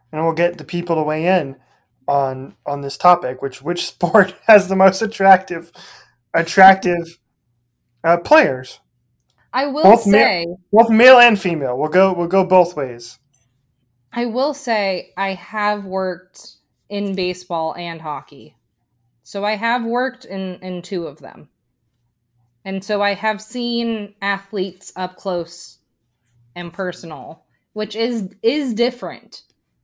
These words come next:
Speaker 2: Believe it or not, it is different than what you see in, you know, their, their photo shoots, them on T V in an interview, any of that stuff. Seeing people in person is actually, um,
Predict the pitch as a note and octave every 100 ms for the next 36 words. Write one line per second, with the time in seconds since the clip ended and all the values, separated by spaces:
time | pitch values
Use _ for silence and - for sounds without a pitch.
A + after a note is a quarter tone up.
0 | _ _ F#3+ G3 B3 C#4 C#4 B3 A3+ G#3+
1 | G3+ - G3+ G#3+ G#3 G3+ F#3+ G3+ F#3 D#3+
2 | - _ _ _ _ _ F#3 F#3+ F#3 F#3
3 | F#3 F3 F#3 F3+ - F#3 E3+ E3 E3+ -
4 | E3 E3 E3 D3+ D3+ D#3 F3 D#3+ G3+ F#3+
5 | F3+ - F3 D#3+ - - _ _ _ _
6 | _ F#3+ F#3 F3+ F3+ F3 D#3+ _ _ _
7 | _ - - G3+ F#3+ F#3+ F#3 E3+ E3 D#3
8 | G3 F#3 F3+ E3 E3+ D#3 D#3 _ _ -
9 | G#3 G#3 F#3+ E3+ F3+ E3 - A#3 B3+ C4
10 | A#3+ A3 G#3+ F#3+ F#3+ F#3 F#3 G#3+ F3 D#3
11 | D#3+ D#3 - - E3 D3+ _ _ _ -
12 | F#3+ F3 D#3 C#3+ C#3+